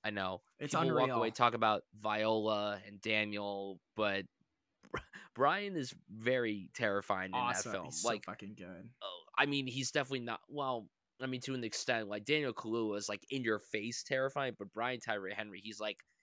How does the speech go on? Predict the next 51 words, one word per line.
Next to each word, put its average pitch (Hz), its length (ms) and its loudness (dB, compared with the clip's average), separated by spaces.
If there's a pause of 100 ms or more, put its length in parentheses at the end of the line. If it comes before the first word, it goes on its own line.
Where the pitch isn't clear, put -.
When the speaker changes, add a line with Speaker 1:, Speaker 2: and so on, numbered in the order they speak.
(180)
Speaker 1:
he, 131 140 -6
like, 120 220 2
hides 113 560 0
it. 95 180 -8 (380)
And 113 100 -4
then 120 80 -2
he 117 140 -6
just, 113 260 -2
like, 117 160 0
Speaker 2:
Mm-hmm. 120 60 -4
Speaker 1:
it's, 143 180 0
like, 175 280 0
akin 143 340 0
to, 147 80 -6
like, 117 180 -2
Joe 117 260 2
Pesci 117 440 -4
in 110 60 -6
The 101 100 -4
Irishman, 110 420 -4
where 107 140 -2
he 117 100 -10
doesn't 120 260 -10
really 113 220 -6
show 113 600 -2 (300)
how 143 120 -2
scary 156 380 0
he 156 120 -2
Speaker 2:
Mm-hmm. 160 80 2
Speaker 1:
is, 151 80 -4
but, 120 160 -6
like, 101 200 -4
you 120 120 -2
just 107 280 -6
know 101 540 -4 (600)
that, 107 140 -2
like, 107 180 -4
you 113 80 -6
Speaker 2:
Yeah. 139 160 0
Speaker 1:
don't 107 80 0
wanna 101 180 -6
mess 95 260 -6
with 117 100 -8
this 131 140 -4
guy. 143 360 -2 (520)
Um, 127 440 2
so 127 180 0
that's, 131 340 0 (140)
that's 131 200 2
another 110 320 2
one. 98 460 -6